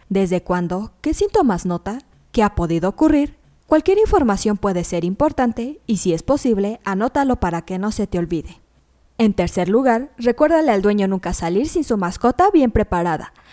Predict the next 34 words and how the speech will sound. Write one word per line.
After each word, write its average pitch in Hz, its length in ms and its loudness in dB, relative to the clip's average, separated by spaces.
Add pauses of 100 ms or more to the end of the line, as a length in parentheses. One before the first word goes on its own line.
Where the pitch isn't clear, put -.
(180)
que 277 100 4
no 339 140 6
olvide 349 380 4
llevar 180 280 2
su - 140 -2
collar, 285 480 0
correa 214 500 2
o 208 140 2
incluso 190 340 -2
su 202 160 -2
bozal 220 380 -2
si 240 140 2
lo 185 120 2
tiene, 233 440 -2 (300)
o 196 120 2
su 202 160 0
kennel 220 400 2
o 302 60 2
jaula 302 420 2
si 226 220 0
lo 180 120 2
necesita. 175 720 -4 (500)
Ahora 196 340 4
repasemos 262 600 0
lo 240 100 0
que 185 140 -6
puedes 294 380 0
hacer 254 440 -4
ya 330 140 0
dentro 359 320 0
de 208 120 2
la 175 120 -2
clínica 233 460 -2
veterinaria. 180 760 -4